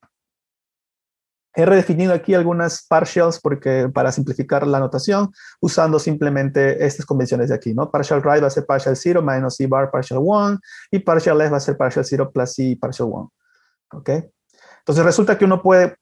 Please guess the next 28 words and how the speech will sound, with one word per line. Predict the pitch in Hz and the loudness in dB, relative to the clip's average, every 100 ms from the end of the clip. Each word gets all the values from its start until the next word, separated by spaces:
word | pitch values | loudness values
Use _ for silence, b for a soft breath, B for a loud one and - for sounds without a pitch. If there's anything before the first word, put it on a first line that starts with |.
| - | -12
colocar | - 147 143 139 175 185 | -2 2 2 2 2 2
estas | 180 | 0
transformaciones | 165 165 156 147 147 165 160 156 | -4 -4 -2 -4 -2 -2 -2 -2
explícitas | 143 151 151 151 156 147 | -4 -2 -2 0 -2 -2
en | 135 | -2
la | |
acción | 127 - 185 170 175 175 | -4 -2 0 0 -2 -4
para | 139 131 | 0 2
ver | 143 | 2
cuál | 143 147 | 2 2
es | |
la, | 147 151 | 2 0
la | |
variación | 151 175 180 202 | 0 0 0 -2
y | 180 | -2
uno | 151 | -2
encuentra | 143 139 135 | -2 -2 -4
que | |
toma | 135 139 131 - | -4 -4 -4 -4
esta | 151 - - | -4 -2 -6
forma | - 127 117 | -4 -6 -6
de | 95 | -8
acá, | - - _ _ _ _ _ _ | -10 -12 _ _ _ _ _ _
en | - | -8
la | 120 | -6
ecuación | 120 - 123 | -6 -4 -6
cien, | 117 120 104 | -6 -8 -8
¿ok? | - | -8